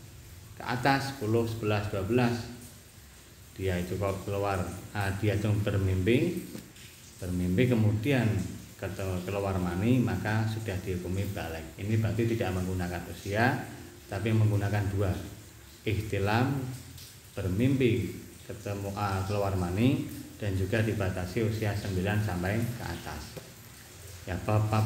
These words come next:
pemahamannya? Jika sebelum sembilan tahun keluar mani, ya tidak dihukumi balik. Delapan tahun keluar mani,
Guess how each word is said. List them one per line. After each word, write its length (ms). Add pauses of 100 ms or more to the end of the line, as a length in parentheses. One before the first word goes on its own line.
pemahamannya? 960
Jika 480
sebelum 480
sembilan 400
tahun 400
keluar 300
mani, 420 (400)
ya 160
tidak 400
dihukumi 720
balik. 400
Delapan 460
tahun 420
keluar 320
mani, 460